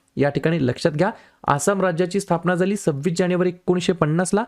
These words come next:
वर्तमानमधील मुख्यमंत्री आहेत हिमंता बिस्वा शर्मा, राज्यपाल आहेत लक्ष्मण प्रसाद आचार्य आणि राजधानी आहे दिसपूर. या ठिकाणी पाच महत्त्वाचे राष्ट्रीय उद्यान आहेत, काझीरंगा, मानस, डिब्रू सैखोवा, रायमोना आणि देहिंग पटाई,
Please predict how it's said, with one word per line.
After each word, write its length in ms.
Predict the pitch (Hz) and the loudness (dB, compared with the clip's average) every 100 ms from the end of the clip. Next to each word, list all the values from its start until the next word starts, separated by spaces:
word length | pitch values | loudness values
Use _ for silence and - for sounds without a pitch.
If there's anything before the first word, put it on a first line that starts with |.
| - _ - | -8 _ -2
वर्तमानमधील 680 | 131 156 185 190 190 190 185 | 0 0 0 2 2 0 0
मुख्यमंत्री 540 | 143 - 190 185 185 | -2 0 0 2 0
आहेत 100 | 196 | 0
हिमंता 440 | 196 160 175 175 190 | 0 0 0 2 0
बिस्वा 380 | 156 170 175 180 | 2 0 0 0
शर्मा, 440 | 175 202 214 156 170 - _ - | 0 0 2 0 -2 -6 _ -2
राज्यपाल 520 | 139 151 143 175 185 | 0 2 0 0 2
आहेत 180 | 190 180 | 0 0
लक्ष्मण 480 | 139 165 - 185 180 | 0 0 -2 -2 0
प्रसाद 440 | 170 170 180 175 - - | -2 0 2 0 0 0
आचार्य 560 | 151 - 208 170 131 165 _ _ | 0 0 0 2 0 -2 _ _
आणि 200 | 170 180 | 0 2
राजधानी 480 | 139 131 123 151 139 | 2 0 0 0 2
आहे 200 | 123 196 | 0 0
दिसपूर. 480 | 123 117 - 123 - - _ - | 0 -2 -2 -2 -2 -8 _ -2
या 120 | 143 | 0
ठिकाणी 300 | 160 170 175 | 2 0 0
पाच 320 | 180 160 170 | 0 0 0
महत्त्वाचे 460 | 175 165 170 175 175 | 0 0 0 0 2
राष्ट्रीय 380 | 135 127 - 185 | 0 -2 -2 0
उद्यान 280 | 170 165 170 | 2 0 0
आहेत, 100 | 226 - _ _ | -4 -8 _ _
काझीरंगा, 580 | 147 143 175 190 185 202 233 - - | 0 2 2 2 0 0 -2 -14 -2
मानस, 500 | 135 135 147 196 - - _ - | 2 2 2 0 -2 -12 _ -4
डिब्रू 380 | 120 139 180 | 0 2 2
सैखोवा, 520 | 196 190 185 190 190 254 - _ | 2 0 2 0 0 -2 -8 _
रायमोना 640 | 127 123 139 190 185 175 226 - - | 0 2 2 2 2 0 -2 -6 -4
आणि 140 | 147 | -2
देहिंग 440 | 139 120 135 185 202 | 0 0 0 0 0
पटाई, 440 | 202 185 190 180 | 0 0 0 -2